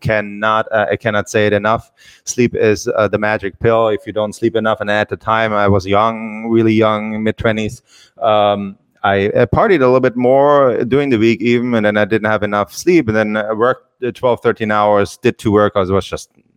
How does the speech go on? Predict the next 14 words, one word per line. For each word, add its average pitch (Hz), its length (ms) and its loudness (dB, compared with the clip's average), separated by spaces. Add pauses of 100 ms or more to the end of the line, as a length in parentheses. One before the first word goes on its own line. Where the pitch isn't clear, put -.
not 82 420 -6
good. 92 340 0
And, 92 300 -2
um, 95 360 -2 (800)
uh, 95 440 2
then, 101 460 0
uh, 98 300 0
I 95 40 0
completely 101 440 0
changed 98 400 -2
that, 98 400 2 (200)
uh, 98 200 0 (840)
and 117 400 0
went 98 360 -2